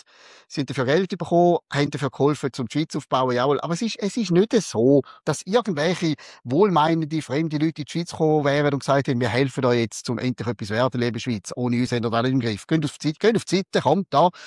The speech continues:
wir bauen da jetzt Tunnels und, äh, Zü-, Zuggleis und so weiter. Es ist ein Miteinander gewesen, das mal zu dem. Jetzt, wieso soll die Strasse, die Brauerstraße,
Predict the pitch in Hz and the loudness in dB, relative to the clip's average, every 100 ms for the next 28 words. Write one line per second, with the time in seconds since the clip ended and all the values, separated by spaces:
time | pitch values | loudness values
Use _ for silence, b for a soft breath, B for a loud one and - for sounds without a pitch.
0 | B 143 143 117 156 139 135 127 131 120 | B 0 2 4 4 4 2 4 2 0
1 | - 127 139 135 135 - 127 117 117 - | -4 0 2 2 0 -2 -4 -4 -6 -16
2 | _ B B B B 107 120 - 135 139 | _ B B B B -2 -2 0 0 0
3 | 127 - 151 - 139 120 131 131 135 - | -2 -2 -2 0 0 2 0 -2 -4 -2
4 | 127 127 117 B B B _ _ - 151 | -2 -2 -4 B B B _ _ -10 -6
5 | 196 151 110 127 - 113 104 98 - 82 | -6 -4 -2 -2 -2 -2 -2 -4 -8 -12
6 | 78 113 110 107 98 95 95 87 92 160 | -2 0 0 -2 -4 -6 -8 -6 0 2
7 | 160 - 135 - 170 156 151 147 - 120 | 2 -4 -4 0 0 2 0 0 -2 0
8 | 135 107 - 110 120 143 131 - 95 92 | 2 2 -2 -2 2 2 0 -2 -4 -4
9 | 95 | -10